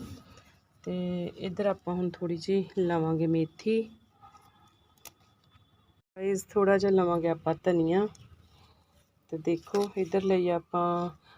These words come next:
ਭਵਰੀ, ਇੱਧਰ ਲਈ ਆਪਾਂ ਪਾਲਕ, ਤੇ ਇਹ ਹੈਗਾ ਜੀ ਧਨੀਆ ਤੇ ਥੋੜ੍ਹੀ ਜਿਹੀ ਹੈ ਮੇਥੀ। ਤੇ ਚਲੋ ਫਿਰ ਇਹਨੂੰ ਆਪਾਂ ਵਾਸ਼ ਕਰਕੇ ਤੇ ਕੱਟ ਕੇ ਤਾਂ ਆਪਾਂ ਬਣਾਉਂਦੇ ਹਾਂ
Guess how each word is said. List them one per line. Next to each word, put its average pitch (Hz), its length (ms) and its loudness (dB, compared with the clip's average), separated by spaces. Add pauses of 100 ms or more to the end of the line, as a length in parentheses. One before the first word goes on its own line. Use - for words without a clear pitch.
(180)
ਭਵਰੀ, 180 420 2
ਇੱਧਰ 175 400 -2
ਲਈ 175 200 2
ਆਪਾਂ 165 320 2
ਪਾਲਕ, 170 400 2 (140)
ਤੇ - 140 0
ਇਹ 180 280 2
ਹੈਗਾ 165 260 0
ਜੀ 165 280 -2
ਧਨੀਆ 170 380 2 (720)
ਤੇ 175 280 0
ਥੋੜ੍ਹੀ 185 200 0
ਜਿਹੀ 190 240 0
ਹੈ 185 100 0
ਮੇਥੀ। 165 560 0
ਤੇ 208 160 -4
ਚਲੋ 180 320 -2
ਫਿਰ 185 160 0
ਇਹਨੂੰ 190 200 4
ਆਪਾਂ 175 240 -2
ਵਾਸ਼ 170 340 2
ਕਰਕੇ 160 460 0 (720)
ਤੇ 170 220 -2
ਕੱਟ 165 340 -4
ਕੇ 175 160 -4
ਤਾਂ 170 140 -4
ਆਪਾਂ 165 180 -8
ਬਣਾਉਂਦੇ 156 420 -2
ਹਾਂ 160 80 -2